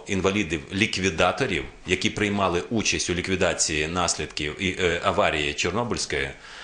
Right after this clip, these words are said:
е, таким же чином, як до всіх громадян. Те, що у них тоді були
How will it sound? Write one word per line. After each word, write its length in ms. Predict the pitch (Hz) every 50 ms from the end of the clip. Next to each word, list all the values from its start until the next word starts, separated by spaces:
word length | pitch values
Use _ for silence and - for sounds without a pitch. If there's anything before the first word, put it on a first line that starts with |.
| - - - - - - - -
е, 480 | 82 82 80 78 78 73 73 73 71 67 69 69 - - - - - - - - - - - - - - - - - - - - -
таким 300 | - 110 98 - 120 107
же 120 | 87 101 98
чином, 380 | - - 113 131 139 110 82
як 160 | 82 92 87 82
до 80 | 92
всіх 240 | 87 - - - -
громадян. 440 | 87 87 87 82 76 69 67 67 65 - - - - - _
Те, 180 | - 110 123 139
що 200 | - - 139 139
у 60 | 135
них 240 | 123 110 87 80 -
тоді 360 | - 92 73 73 78 71 69 73 73 87
були 340 | 87 101 98 90 78 71 73